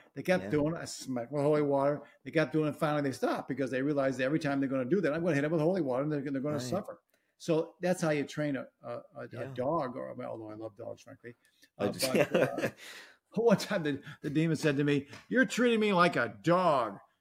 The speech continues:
Speaker 1: And I said, "Let me tell you something. I love dogs. I would
Speaker 2: Yeah.
Speaker 1: never compare you to a dog because dogs are, are, they're kind,
Speaker 2: Yeah.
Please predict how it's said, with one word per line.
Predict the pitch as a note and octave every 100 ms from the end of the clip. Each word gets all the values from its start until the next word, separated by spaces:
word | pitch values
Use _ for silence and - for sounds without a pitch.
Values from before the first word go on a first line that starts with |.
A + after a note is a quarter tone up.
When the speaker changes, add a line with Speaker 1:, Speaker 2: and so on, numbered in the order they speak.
| _ D3+
Speaker 1:
And |
I | D3+ C#3+
said, | - C#3
"Let | E3
me | F#3+
tell | F3 D3+
you | C3
something. | - B2 B2 B2+ _ _ _ -
I | D3+ D#3+
love | C3+ C3+ D#3 D3 A#2
dogs. | A#2 A#2 A2+ - - - _ -
I | C#3+
would | E3 D#3
Speaker 2:
Yeah. | C#3+ D#3+
Speaker 1:
never | F#3+ D3+
compare | C#3 A#2 C3 B2
you | B2 B2
to | B2
a |
dog | A2 B2 B2+ A2+
because | A2+ G#2
dogs | C3+ C#3+ C#3+ B2
are, | A#2 G#2+ - B2 G#2+ A#2+
are, | A2+ -
they're | A#2 G2+
kind, | - - D3+ D3 D3+ D#3+
Speaker 2:
Yeah. | A2+ A2